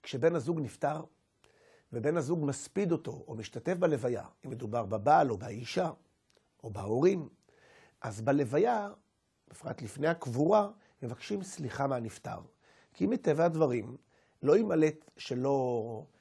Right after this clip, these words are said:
פגענו, או זלזלנו, או הצקנו,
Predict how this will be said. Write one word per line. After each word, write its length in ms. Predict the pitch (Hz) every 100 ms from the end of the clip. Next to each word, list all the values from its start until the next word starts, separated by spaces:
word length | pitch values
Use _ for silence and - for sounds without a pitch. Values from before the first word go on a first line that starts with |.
| _ _
פגענו, 680 | - 120 139 147 139 123 110 -
או 180 | 123 107
זלזלנו, 920 | 101 131 120 107 151 156 143 127 110 - _ _ _ -
או 60 | 117
הצקנו, 840 | 117 - - 180 - 156 131 117